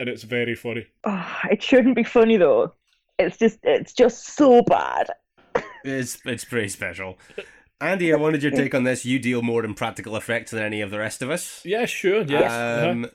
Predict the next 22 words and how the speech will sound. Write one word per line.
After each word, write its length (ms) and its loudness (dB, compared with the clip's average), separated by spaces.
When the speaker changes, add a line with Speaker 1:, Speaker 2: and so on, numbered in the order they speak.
Speaker 3:
so, 380 -4
uh, 500 -6
we 140 -6
have 340 -4
here 480 -4
the, 500 -10
uh, 280 -8
now 220 -12
kind 180 -14
of, 60 -14
like, 180 -16
fairly 800 -8
weather-beaten 720 -4
body 360 -4
of 140 -10
Shelby. 560 -8
Speaker 1:
Yeah, 280 -4
mm-hmm. 180 -8
Speaker 3:
From 240 -4
a 80 -2
filmmaker's 560 -6
perspective, 640 -6